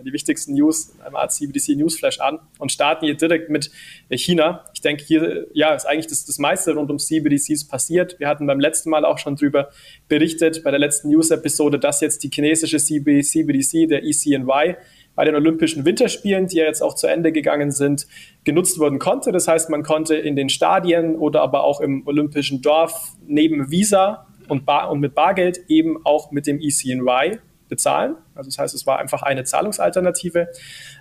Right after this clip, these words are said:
Ähm, und was ich eine ganz wichtige Frage finde, die ich gern hier mit euch diskutieren würde, ob die Einführung jetzt ein Erfolg war oder nicht. Weil technologisch kann man meiner Meinung nach sagen,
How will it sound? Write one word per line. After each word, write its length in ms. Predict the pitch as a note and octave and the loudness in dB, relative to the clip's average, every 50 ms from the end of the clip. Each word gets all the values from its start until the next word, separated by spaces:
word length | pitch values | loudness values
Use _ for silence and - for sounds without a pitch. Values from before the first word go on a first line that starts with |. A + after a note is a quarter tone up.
| - _ - | -10 _ 0
Ähm, 420 | D3 D3 D3 D3 D3+ D3+ D3+ D3 - - - - - - | 2 2 2 2 0 -4 -6 -12 -18 -20 -20 -20 -8 -2
und 260 | - E3+ D#3+ E3 D#3+ | 0 0 0 0 0
was 140 | D#3+ D#3 - | 0 0 0
ich 60 | F#3+ | 0
eine 120 | F#3 F3+ D#3+ | 0 0 0
ganz 240 | E3 F3+ F#3+ - | 0 0 -2 -2
wichtige 300 | F#3+ F#3 F#3+ - E3 D#3+ | -4 -4 -2 0 0 0
Frage 300 | D#3+ D#3+ D#3 D#3 D#3 D#3 | 2 2 2 2 2 0
finde, 260 | D#3 - F3 F3 F3 D#3 | 0 0 0 2 2 2
die 80 | D3 | 0
ich 80 | C#3+ D3 | 0 0
gern 180 | D3+ D3 D3 | 0 0 0
hier 120 | D3 E3 D#3 | 0 0 0
mit 100 | D3+ D3+ | 2 2
euch 160 | D3 D3 D3 | 2 0 0
diskutieren 500 | D3+ C#3+ - - C3 - - F3+ F#3 F3 | -2 -6 -4 -4 -2 0 0 2 2 2
würde, 160 | D#3+ D#3 D3 | 2 2 2
ob 140 | - - - | 2 0 0
die 120 | - D3+ | -2 -2
Einführung 380 | C3 C3+ D#3 E3+ E3 F3 D#3 D3 | 0 0 -2 0 0 0 2 2
jetzt 180 | D3 D3 - D3 | 0 0 0 0
ein 60 | D3 | 0
Erfolg 400 | D3 C3+ - C#3+ C#3+ D#3 D#3 D#3+ | 0 0 2 2 2 2 2 2
war 140 | C#3 C3 B2+ | 2 2 2
oder 100 | C3 B2 | 2 0
nicht. 280 | B2+ B2+ B2+ - - - - - - - - - - _ - | 0 -2 -6 -8 -12 -20 -20 -20 -20 -20 -20 -20 -20 _ -4
Weil 220 | C#3 C#3 C#3+ C#3+ - | 0 0 0 0 0
technologisch 840 | - F3+ D#3+ D#3 E3 D3+ E3 G3+ G#3+ B3 A#3 - - - - - - - - - - - | -2 -2 0 2 2 4 4 2 2 2 0 0 -2 -6 -10 -16 -20 -20 -20 -20 -16 -8
kann 160 | - - F3 F3+ | -4 -2 0 0
man 100 | E3+ E3 | 2 2
meiner 240 | E3 E3 E3 E3+ | 2 2 2 2
Meinung 280 | E3 E3 E3 D#3+ E3 D#3+ | 2 4 4 4 4 4
nach 140 | D#3 D#3 D3+ | 4 2 2
sagen, 720 | - - D3 D#3 D#3 D#3+ E3 D#3+ D#3+ D#3+ - - - | 2 2 2 2 2 0 0 -2 -4 -4 -6 -12 -16